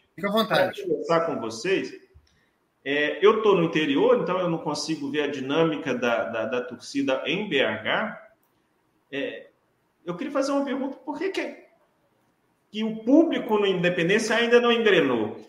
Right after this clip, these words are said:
Speaker 2: Né? Eu, eu, eu vi assim, será que a galera ainda tá com medo da pandemia? É ingresso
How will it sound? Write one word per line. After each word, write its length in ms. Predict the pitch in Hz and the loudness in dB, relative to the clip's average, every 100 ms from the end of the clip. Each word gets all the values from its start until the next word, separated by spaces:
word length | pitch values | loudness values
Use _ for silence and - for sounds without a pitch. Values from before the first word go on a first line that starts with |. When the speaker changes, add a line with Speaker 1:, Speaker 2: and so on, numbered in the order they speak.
| _ _ _ - | _ _ _ -4
Speaker 2:
Né? 340 | 156 226 160 | 2 4 4
Eu, 180 | 156 156 | 2 -2
eu, 200 | 151 160 | -2 -2
eu 240 | 151 151 | 0 0
vi 220 | 160 214 226 | -2 2 2
assim, 400 | - - 165 143 | 2 -2 -4 -4
será 240 | 196 240 | -4 -2
que 80 | 247 | 0
a 40 | |
galera 300 | 180 156 170 | 4 6 6
ainda 180 | 165 147 | 4 2
tá 220 | - 180 | 2 2
com 140 | 160 127 | 2 0
medo 340 | 147 214 185 | 4 4 4
da 160 | 151 - | 2 0
pandemia? 680 | 139 120 120 185 220 202 | -4 -4 -2 0 2 6
É 180 | 170 180 | 6 6
ingresso 480 | 160 147 151 147 - | 4 2 4 2 -2